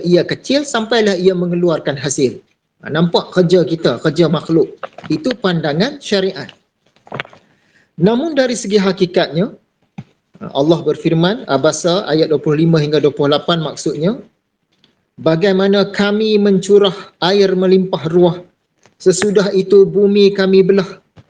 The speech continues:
dan kami tumbuhkan di situ tanaman yang berbuah dan anggur." Ha, dari segi hakikatnya, yang membesarkan pokok-pokok yang kita tanam itu tidak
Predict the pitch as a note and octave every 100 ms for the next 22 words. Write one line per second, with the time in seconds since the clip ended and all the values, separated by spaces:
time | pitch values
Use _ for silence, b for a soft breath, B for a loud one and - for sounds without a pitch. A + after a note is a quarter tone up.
0 | _ _ - E3+ F3+ F#3 G3 G3 G3+ G3+
1 | G3 A#3+ - A3+ G3+ G3+ A3 - G3 G3+
2 | F#3+ G3+ G3+ F#3 F#3 F3+ F3 E3 F3+ C#3+
3 | - D#3+ D#3+ D3+ C3+ A#2+ - _ _ _
4 | _ _ _ _ _ _ _ _ - -
5 | D#3+ E3+ C#4+ C4 G3 G#3 F3 G3+ F#3+ F#3+
6 | - D#4+ G3 F3 D#3 F3 G3 _ _ _
7 | C3 D#3+ C4 A#3 F#3 F3 - C4+ G#3 G#3
8 | F#3+ F#3+ G3 F3+ E3 F#3 A3 F#3 F#3 F3
9 | F3+ E3+ F3 F3 E3+ E3 E3 F#3 F#3 E3